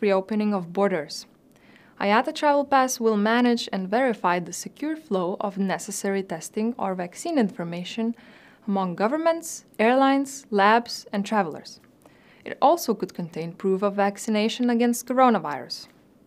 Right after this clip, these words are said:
While Qantas is the first airline to indicate that coronavirus vaccination would be a must before travel,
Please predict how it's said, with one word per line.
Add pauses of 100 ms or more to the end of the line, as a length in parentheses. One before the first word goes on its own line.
(340)
While
Qantas
is
the
first
airline
to
indicate
that
coronavirus
vaccination
would
be
a
must
before
travel,